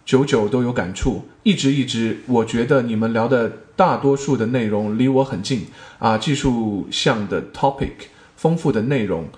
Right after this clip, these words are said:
也离我很远很远，因为可能自己的方向有所差异吧。But 我觉得一个优秀的技术类节目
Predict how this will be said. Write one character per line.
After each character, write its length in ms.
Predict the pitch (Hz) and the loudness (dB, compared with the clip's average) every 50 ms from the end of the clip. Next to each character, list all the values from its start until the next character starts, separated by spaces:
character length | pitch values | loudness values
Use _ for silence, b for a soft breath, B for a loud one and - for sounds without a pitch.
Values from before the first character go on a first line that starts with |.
| B B B B | B B B B
也 140 | - 123 117 | 0 0 2
离 120 | 117 135 | 4 4
我 140 | 156 147 120 110 | 4 4 2 2
很 220 | - - 120 131 | 0 -2 -2 0
远 160 | 151 135 110 | 0 0 0
很 160 | 107 110 104 | 0 -2 -2
远， 260 | 110 104 85 - - B B B B B B - | -2 -2 -4 -4 -8 B B B B B B -2
因 140 | 156 147 | 2 2
为 160 | 147 139 123 113 | 4 2 2 0
可 200 | - - 127 104 | -2 -2 -2 0
能 200 | 107 107 113 123 | 0 -2 -2 -2
自 160 | - - 135 | -4 -4 -4
己 160 | - 107 95 | -4 -4 -2
的 240 | - 104 104 87 98 | 0 0 0 0 0
方 260 | - - 147 156 160 | -2 -2 0 0 0
向 220 | - - 156 113 87 - - - | 0 0 0 0 -2 -6 -8 -4
有 160 | 120 110 123 | -4 -4 -2
所 260 | 127 - 110 80 69 | -2 -2 -4 -4 -4
差 240 | - - - 143 139 | -6 -4 -2 -2 0
异 160 | 147 143 107 | 0 -2 -4
吧。 180 | - - - - - B B B B B B B _ | -4 -6 -10 -12 -16 B B B B B B B _
But 300 | - 156 - - - - - B B B B B B B B B | 2 2 2 2 -2 -10 -14 B B B B B B B B B
我 300 | - 131 120 113 113 107 | -2 2 2 2 2 2
觉 240 | 107 - 117 117 127 | 0 -2 -2 -2 -2
得 320 | 120 - 139 117 - - - | 2 2 2 2 2 0 -6
一 140 | 113 123 131 | -6 -6 -2
个 220 | - 160 147 135 | 0 2 2 2
优 180 | 151 165 170 185 | 2 2 0 0
秀 220 | 175 - 165 139 | 0 0 0 2
的 120 | 113 107 | 2 0
技 160 | 104 - 139 123 | 0 0 -2 -2
术 180 | 123 - 131 | 0 0 0
类 340 | 117 113 113 104 98 92 85 - - | 2 2 0 0 -2 -4 -8 -10 -6
节 200 | - - 196 208 | -4 -2 0 0
目 380 | 117 135 151 127 - - B | 2 2 0 0 -2 -4 B